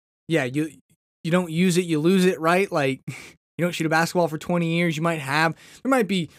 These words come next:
remnants of that, um, shot, and you might be able to find it, but you're gonna have to work through some rust <laughs> and some buildup. But I just thought that was funny. It's like, "Oh, I'm not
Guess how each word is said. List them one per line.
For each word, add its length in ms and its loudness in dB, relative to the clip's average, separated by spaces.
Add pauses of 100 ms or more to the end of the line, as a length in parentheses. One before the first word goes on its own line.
remnants 440 2
of 100 -2
that, 280 0 (880)
um, 220 -6
shot, 420 2
and 100 -10
you 60 -4
might 220 0
be 140 0
able 120 0
to 80 -8
find 300 -4
it, 60 -8
but 40 -8
you're 80 -2
gonna 60 2
have 80 0
to 60 -2
work 220 -2
through 160 -2
some 260 -8
rust 500 -10 (520)
<laughs> 520 -20
and 100 -6
some 140 -8
buildup. 360 -6
But 200 -14 (140)
I 80 -2
just 100 -2
thought 140 -4
that 80 -6
was 120 -8
funny. 360 -10 (240)
It's 80 -12
like, 180 -8
"Oh, 200 -2
I'm 200 -4
not 220 -6